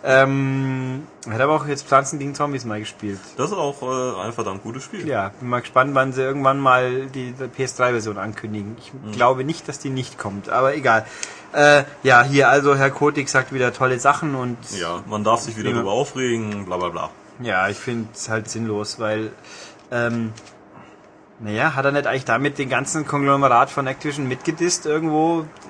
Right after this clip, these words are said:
Speaker 1: Die sind ja jetzt natürlich nicht mehr unabhängig, so Läden wie Bizarre oder Treyarch oder was auch immer von Infinity Ward übrig geblieben ist.
Speaker 2: Mhm.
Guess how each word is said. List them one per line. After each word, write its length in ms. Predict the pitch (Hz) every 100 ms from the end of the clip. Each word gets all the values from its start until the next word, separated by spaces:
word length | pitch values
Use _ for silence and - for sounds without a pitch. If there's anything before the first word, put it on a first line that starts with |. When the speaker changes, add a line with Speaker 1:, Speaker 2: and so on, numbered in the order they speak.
| - -
Speaker 1:
Die 80 | 131
sind 140 | 147
ja 80 | 151
jetzt 100 | 131
natürlich 240 | 135 135
nicht 100 | 135
mehr 100 | 120
unabhängig, 520 | 127 170 160 131 123 113
so 160 | 120
Läden 320 | 117 120 120
wie 60 | 117
Bizarre 560 | 117 113 107 110 120 107
oder 360 | 110 107 107 - - - - - -
Treyarch 520 | 123 131 123 123 117
oder 300 | 123 117 117
was 200 | 113 113
auch 80 | 127
immer 180 | 131 135
von 200 | - 127
Infinity 440 | 113 151 139 131
Ward 180 | 127 127
übrig 220 | 135 135
geblieben 380 | 123 120 123 127
ist. 260 | 131 - -
Speaker 2:
Mhm. 240 | 120 120